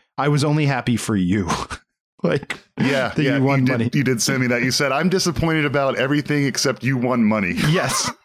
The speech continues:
Speaker 1: but, uh, but
Speaker 2: 'Cause
Speaker 1: it
Speaker 2: I couldn't believe, like, and I have, I have to say, it felt a little bit, <clears throat> it felt a little bit like the student becoming the master,
Speaker 1: <laughs>
Speaker 2: because I listened to you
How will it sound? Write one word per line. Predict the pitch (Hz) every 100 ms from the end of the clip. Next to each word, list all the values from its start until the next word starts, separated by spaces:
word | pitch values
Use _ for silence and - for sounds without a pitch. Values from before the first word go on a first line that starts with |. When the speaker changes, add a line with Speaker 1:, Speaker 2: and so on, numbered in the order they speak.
| -
Speaker 1:
but, | 147 170 165
uh, | 147 135 - - 214
but |
Speaker 2:
'Cause | 214
Speaker 1:
it | 214
Speaker 2:
I |
couldn't | 220 262 220
believe, | 214 196 185 -
like, | 175 -
and | 185
I | 185
have, | 180 202 -
I | 156
have | 151 165 160
to |
say, | 131 - 113
it | 98 127
felt | - 180 185
a |
little | 147 127 135 117
bit, | 113 107 - _
<clears throat> | _
it | 214 226 170 - _ _ _ _ _ _ - - 165 135
felt | 139 160
a | 147
little | 117 120
bit | 104 131 107
like | 107 101 - -
the | 113
student | 101 - 113 113 113
becoming | 107 117 107 104
the | 98
master, | 92 90 101 - 120 123 - -
Speaker 1:
<laughs> | - 147
Speaker 2:
because | 113 131 117 107
I | 110
listened | 127 151 131 135
to | 127 127
you | 101 113 113 113 110